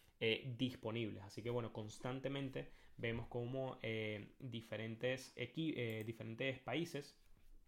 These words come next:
y diferentes, eh, empresas utilizan precisamente, eh, el mundo del fútbol para tratar de, bueno, ocultar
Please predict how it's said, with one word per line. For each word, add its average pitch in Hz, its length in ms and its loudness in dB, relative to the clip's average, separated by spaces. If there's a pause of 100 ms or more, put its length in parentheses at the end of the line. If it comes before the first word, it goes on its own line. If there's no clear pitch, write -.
(240)
y 110 260 0
diferentes, 107 960 0
eh, 110 600 2 (320)
empresas 131 640 0 (280)
utilizan 131 800 0
precisamente, 127 840 0 (380)
eh, 110 500 6
el 123 140 2
mundo 127 220 2
del 135 140 8
fútbol 135 500 2
para 123 520 4
tratar 117 420 0
de, 123 220 4
bueno, 113 200 0
ocultar 113 720 2